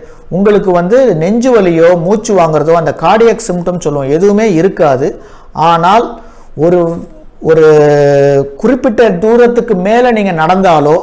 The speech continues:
அதிகமான எக்ஸர்சைஸ் செய்தாலோ ஒரு பிடிப்பு மாதிரி இருக்கும். அதுதான் ரத்த ஓட்டம் குறைவாக இருப்பதற்கான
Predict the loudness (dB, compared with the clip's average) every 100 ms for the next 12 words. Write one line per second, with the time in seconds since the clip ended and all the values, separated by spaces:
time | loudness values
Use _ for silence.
0 | -4 -4 -2 2 2 2 2 2 0 -4
1 | -4 -4 -2 -2 0 2 0 -2 -6 -16
2 | -14 -2 0 0 0 -2 0 0 2 2
3 | 2 -2 -6 -16 -20 -20 -20 -6 -2 0
4 | 2 2 0 0 2 2 2 -2 -2 0
5 | 2 2 2 0 -2 -4 -2 -2 -2 -4